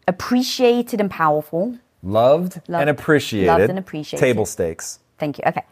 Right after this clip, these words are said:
Speaker 2: Powerful cheat code.
Speaker 1: Okay, so I really wanna break these down, um, especially for the women as well, because it's super powerful, because it,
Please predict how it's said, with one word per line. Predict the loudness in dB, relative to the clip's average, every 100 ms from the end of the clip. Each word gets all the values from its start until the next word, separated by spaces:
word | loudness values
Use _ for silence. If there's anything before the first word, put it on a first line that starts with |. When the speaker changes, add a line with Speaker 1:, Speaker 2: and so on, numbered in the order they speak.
| _ _ -6
Speaker 2:
Powerful | 0 2 2 0 -4
cheat | -4 -6 -6
code. | -6 -6 -10 0
Speaker 1:
Okay, | 2 2
so | 2 4
I |
really | 4 2
wanna | 2
break | 4 2 0
these | -4 -4
down, | -2 0 0 -4 -8 _ _
um, | 4 4 4 -2
especially | -2 -2 -4
for | -4 -2
the | 0
women | 0 0 -4
as | -4
well, | 0 0
because | 0 -6 -8
it's | -8
super | -14 -14 -2 0 0
powerful, | -6 -2 0 0 0 -6
because | -4 -4 -2 -6 -8 _ _
it, | 0 0